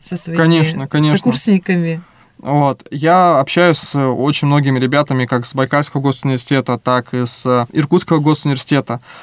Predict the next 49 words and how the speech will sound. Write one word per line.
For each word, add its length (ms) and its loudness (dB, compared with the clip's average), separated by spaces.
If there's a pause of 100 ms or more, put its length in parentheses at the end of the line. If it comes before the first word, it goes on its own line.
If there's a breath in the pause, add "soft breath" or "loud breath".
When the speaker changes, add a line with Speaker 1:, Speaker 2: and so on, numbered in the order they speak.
(160 loud breath)
Speaker 2:
Но 260 2
для 140 2
меня 240 4
вот 200 0
именно 640 2
не 320 2
даже 240 0
в 80 -2
учебной 440 2
группе 400 2
сформировали 640 0
связи, 280 -4
а 100 -4
именно 440 4
в 80 -2
рамках 340 -2
общественной 540 -6
деятельности. 560 -8
То 140 -10
есть 200 -10
кто-то 460 0
общается 640 0
больше 360 -2
там 180 -8
с 80 -8
одногруппниками, 640 -2
я 140 0
больше 300 0
общаюсь 320 -2
с 40 -12
теми 220 0
людьми, 340 0 (240 loud breath)
ну, 80 -2
с 60 -12
которыми 320 4
мы 80 4
вместе 360 -2
что-то 340 -4
делали, 420 2
организовывали, 800 0
проводили. 540 -2 (240 soft breath)
Но 80 0
я 40 4
думаю, 220 2
здесь 300 2
у 60 -2
каждого 440 0
своя 400 -2
история. 460 -8